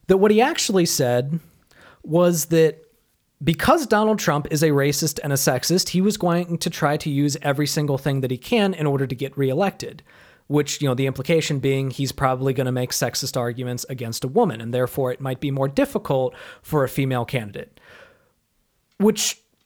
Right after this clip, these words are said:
is a completely acceptable thing to say. It's a completely acceptable view to have because, of course, Donald Trump is gonna do that.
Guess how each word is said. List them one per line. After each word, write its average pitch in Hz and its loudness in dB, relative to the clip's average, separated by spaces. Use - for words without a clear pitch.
is 190 4
a 196 0
completely 165 0
acceptable 147 -2
thing 139 0
to 127 0
say. 139 2
It's 147 -2
a 147 -2
completely 147 -2
acceptable 139 -2
view 135 0
to 127 0
have 147 -2
because, 139 -2
of 139 -4
course, 302 0
Donald 123 -2
Trump 117 -4
is 110 -10
gonna 113 -6
do 113 -8
that. - -10